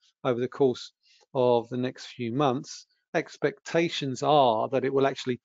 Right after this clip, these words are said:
peak at a much lower level. So the I L O measure of unemployment is expected to see a modest tick down in February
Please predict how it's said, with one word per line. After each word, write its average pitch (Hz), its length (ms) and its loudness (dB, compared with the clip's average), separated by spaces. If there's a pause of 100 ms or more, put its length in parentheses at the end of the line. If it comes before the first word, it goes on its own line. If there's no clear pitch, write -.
peak 147 240 2
at 123 80 2
a 123 40 0
much 127 300 -6
lower 117 240 -2
level. 117 340 -4 (440)
So 139 360 4 (1600)
the 147 120 4
I 160 160 6
L 160 80 6
O 151 220 6 (180)
measure 143 280 0
of 123 80 2
unemployment 131 640 0 (300)
is 135 140 -8
expected 170 540 -6
to - 60 -20
see 143 220 -2
a 135 60 0
modest 139 640 0
tick - 260 -10 (120)
down 131 400 -2 (840)
in 117 120 -6
February 120 520 -4